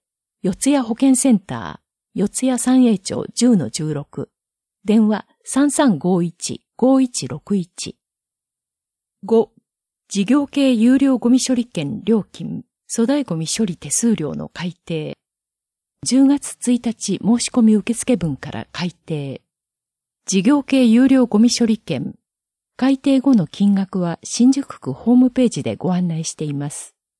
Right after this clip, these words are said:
現在のゴミ処理券の取り扱い等、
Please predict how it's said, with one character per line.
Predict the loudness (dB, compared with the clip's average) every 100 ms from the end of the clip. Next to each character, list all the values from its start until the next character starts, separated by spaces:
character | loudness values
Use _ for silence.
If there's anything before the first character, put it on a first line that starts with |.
| _ _ _ _ _
現 | 2 2
在 | 2 0
の | -2
ゴ | 0
ミ | 0
処 | 2
理 | 0
券 | 0 -4 -4
の | -6
取 | -4 -2
り |
扱 | -2 -6 -6 -4
い | -4
等、 | -6 -6 -6